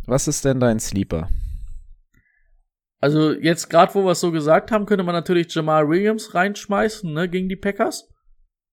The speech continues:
Speaker 1: Ja,
Speaker 2: Habe ich mir jetzt
Speaker 1: aber
Speaker 2: nicht aufgeschrieben, aber
Speaker 1: ist es nach der Woche ein Sleeper?
Speaker 2: Weiß ich halt nicht. Ist, ist schwer zu sagen. Ne? Also als Sleeper hätte ich jetzt auf jeden Fall für mich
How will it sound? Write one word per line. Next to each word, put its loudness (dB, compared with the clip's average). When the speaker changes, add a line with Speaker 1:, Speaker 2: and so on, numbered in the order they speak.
Speaker 1:
Ja, -8
Speaker 2:
Habe 4
ich -2
mir -2
jetzt 2
Speaker 1:
aber 0
Speaker 2:
nicht 0
aufgeschrieben, -2
aber 4
Speaker 1:
ist -8
es -4
nach -2
der 0
Woche -2
ein -6
Sleeper? -4
Speaker 2:
Weiß -2
ich -4
halt -6
nicht. -18
Ist, -2
ist -2
schwer 4
zu -6
sagen. -4
Ne? -2
Also 4
als 2
Sleeper 0
hätte 2
ich 0
jetzt -4
auf -2
jeden -2
Fall 0
für -6
mich 0